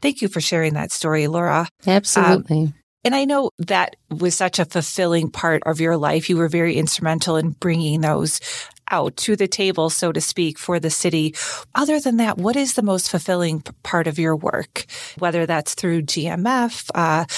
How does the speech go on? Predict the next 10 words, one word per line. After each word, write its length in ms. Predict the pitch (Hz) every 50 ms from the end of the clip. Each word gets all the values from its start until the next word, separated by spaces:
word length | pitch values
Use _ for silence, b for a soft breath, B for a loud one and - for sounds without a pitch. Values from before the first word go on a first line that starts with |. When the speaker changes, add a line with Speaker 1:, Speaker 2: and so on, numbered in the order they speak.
| B B B
Speaker 1:
I 100 | B 180
know 160 | 175 180 175
you're 240 | 170 160 160 165 165
very 380 | 147 160 170 165 165 165 - -
active 440 | - 139 139 - - - 175 151 160
in 100 | 160 156
the 80 | 156 151
community 720 | - - 170 156 156 160 175 165 170 170 - - - -
as 180 | 160 156 -
well. 440 | 170 - - - - - 175 175 165